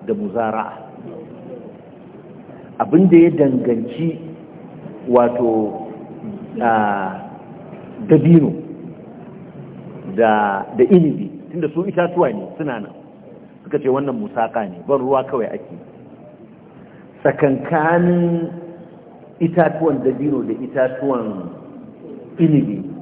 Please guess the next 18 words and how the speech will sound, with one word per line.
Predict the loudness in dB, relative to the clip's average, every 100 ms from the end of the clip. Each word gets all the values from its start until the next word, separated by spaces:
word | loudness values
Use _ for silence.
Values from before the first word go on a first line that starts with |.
| -16 -18 -20 -16 -4
ana | -2 0 -2
noma | -2 0 0 -2 -6 -8 -14 -10
alkama. | -8 -6 -6 -8 -8 -14 -16 -18 -20 -20 -20 -20 -20 -20 -20 -20 -4
To | 0 2
wannan | 2 -2 0
alkamar | 0 2 0 2 0
da | 0
ake | -4 -6 -6
nomawa, | -4 -2 0 -2 -6 -10 -14 -16 -20 -20 -20 -20 -2
kaga | 0 2 0
ita | 0
ba | 0 0 -2
tsayayya | -2 -2 -2
ba | -4
ce, | -6
dole | -2 0 2
za | 0
a | 0